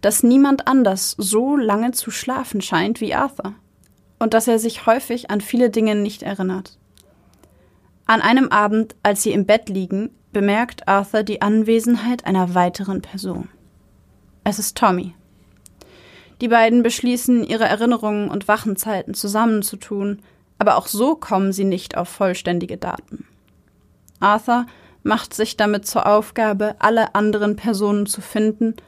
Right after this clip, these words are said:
und zu kennen und wird so nach und nach zum Koordinator und zur einzigen inneren Person,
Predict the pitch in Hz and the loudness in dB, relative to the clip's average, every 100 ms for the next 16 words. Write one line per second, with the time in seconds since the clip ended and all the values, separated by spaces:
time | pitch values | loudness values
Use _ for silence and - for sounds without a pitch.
0 | _ _ - 214 - 214 - 202 214 240 | _ _ -4 -4 -4 -8 -4 -2 0 -2
1 | 247 _ _ _ _ _ _ 220 214 214 | -4 _ _ _ _ _ _ 0 2 0
2 | 202 - 220 240 214 202 196 196 190 196 | -2 0 2 4 2 0 -2 -4 -4 0
3 | 190 185 190 - - 196 196 - 208 196 | 2 2 -2 -12 -6 -4 -4 0 0 2
4 | 196 185 185 - 214 220 - _ _ - | 2 2 0 -2 -6 -6 -10 _ _ -4
5 | 196 - 202 - 190 220 240 247 233 240 | -2 0 -2 0 0 2 0 -2 -2 -2
6 | 226 - 220 208 214 208 208 220 202 196 | -2 0 2 2 0 -4 -4 -4 -2 -2
7 | 220 233 | -2 -4